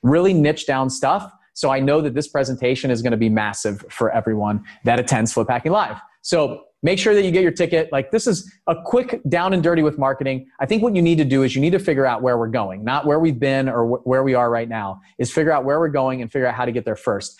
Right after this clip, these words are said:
The people that were the first ones to start text messaging, we're seeing a ton of deals. And then it becomes hard, right? More people jump in, more people join into the movement.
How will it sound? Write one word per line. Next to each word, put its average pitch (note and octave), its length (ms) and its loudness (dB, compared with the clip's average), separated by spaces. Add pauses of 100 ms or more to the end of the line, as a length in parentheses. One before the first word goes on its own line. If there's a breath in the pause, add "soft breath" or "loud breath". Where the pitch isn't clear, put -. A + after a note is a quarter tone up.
(160 loud breath)
The A#2+ 60 -2
people D#3 240 2
that C#3+ 120 2
were C#3 80 2
the C3 80 0
first C3+ 240 -2
ones B2 160 -2
to B2 80 -4
start A#2 220 -4
text F3 240 -4
messaging, D3 380 -2
we're B2+ 100 2
seeing A2 260 -2
a G#2+ 60 -6
ton D#3+ 240 -2
of C#3 80 2
deals. C#3 340 2 (240 loud breath)
And D3+ 120 2
then F#3 80 4
it G#3 80 0
becomes A3+ 260 0
hard, F3+ 300 0
right? D3+ 260 -2 (180)
More F3+ 180 2
people G#3 240 0
jump D#3+ 260 -2
in, A3 220 2
more D3+ 160 2
people C#3+ 240 0
join E3 340 0
into E3+ 360 0
the B2+ 100 2
movement. A3+ 500 2